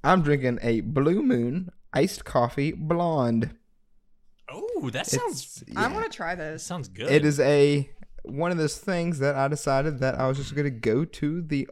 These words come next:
Speaker 1: local Food Lion and just pick up a six pack of things I've never had before. And it made its way into my six-pack, and I actually really enjoy it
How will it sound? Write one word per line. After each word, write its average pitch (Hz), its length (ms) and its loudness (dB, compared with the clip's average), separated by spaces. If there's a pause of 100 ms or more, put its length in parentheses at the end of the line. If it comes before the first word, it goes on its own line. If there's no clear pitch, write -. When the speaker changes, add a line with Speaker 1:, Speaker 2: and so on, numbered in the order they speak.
(200)
Speaker 1:
local 151 520 0
Food 208 400 -2
Lion 113 400 2 (560)
and 147 160 0
just 156 180 -2
pick 180 180 2
up 143 300 2
a 131 100 -4
six - 340 -8
pack 113 340 -2
of 123 100 -4
things 147 280 -2
I've 143 100 0
never 165 220 2
had 190 220 2
before. - 360 -4 (1040)
And 131 380 0
it 139 220 -2
made 135 200 0
its - 160 -4
way 147 240 0
into 160 220 -2
my 175 120 0
six-pack, - 680 -2
and 123 240 -2
I 127 140 -2
actually 175 340 0
really 127 300 2
enjoy 175 320 0
it 127 160 0